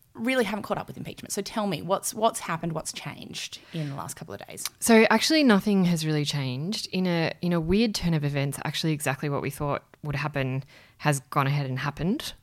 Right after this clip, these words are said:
Speaker 2: which is, which is not a thing that we can <laughs> say very often at the moment. But basically, the House of Representatives, so the lower house, has voted on the articles of impeachment. So there were, there were two articles impeaching Donald Trump. The first was for abuse of office, so the whole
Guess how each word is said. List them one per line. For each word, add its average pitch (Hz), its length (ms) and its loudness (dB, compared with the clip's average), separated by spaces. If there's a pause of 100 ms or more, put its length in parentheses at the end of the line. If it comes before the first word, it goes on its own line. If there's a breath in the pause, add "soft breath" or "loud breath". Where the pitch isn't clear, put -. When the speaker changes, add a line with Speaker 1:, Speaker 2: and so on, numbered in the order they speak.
(120)
Speaker 2:
which - 180 -2
is, 147 300 0
which 160 200 0
is 156 80 0
not 156 200 0
a 156 40 0
thing 151 220 -2
that 151 100 -4
we 165 80 0
can 185 160 4
<laughs> - 120 2
say 160 120 2
very 147 240 2
often 156 220 -2
at - 80 -6
the - 80 -8
moment. 143 380 -6 (400 loud breath)
But 180 160 -2
basically, 196 800 0
the 156 540 0
House 151 340 -4
of 160 80 -4
Representatives, 147 640 -6
so - 140 -6
the 127 100 -4
lower 135 220 -4
house, 131 320 -6
has 135 160 -8
voted 123 480 -4
on 123 100 -4
the 117 160 -4
articles 110 680 -8
of 120 120 -10
impeachment. - 580 -12
So - 140 -6
there 113 140 -2
were, 110 180 -2
there 131 100 -6
were 120 80 -6
two 254 320 0
articles 143 560 2
impeaching 143 560 -4 (220)
Donald 131 240 -2
Trump. 269 340 -4 (420 loud breath)
The 170 100 2
first 160 520 0
was 180 160 -2
for 135 540 -2
abuse 139 320 -2
of 107 140 -10
office, 285 280 -2
so - 240 -2
the 113 100 0
whole 110 300 -2